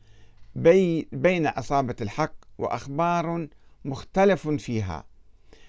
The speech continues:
فينبغي للعاقل المتدبر أن يأخذ بالمجمع عليه، كما أمر بذلك الإمام الصادق،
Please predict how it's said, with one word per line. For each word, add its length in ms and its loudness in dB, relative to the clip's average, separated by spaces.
فينبغي 640 4
للعاقل 640 0
المتدبر 720 -2
أن 140 -4
يأخذ 380 -4
بالمجمع 580 -4
عليه، 380 -6
كما 440 -2
أمر 300 0
بذلك 460 0
الإمام 320 -2
الصادق، 440 -2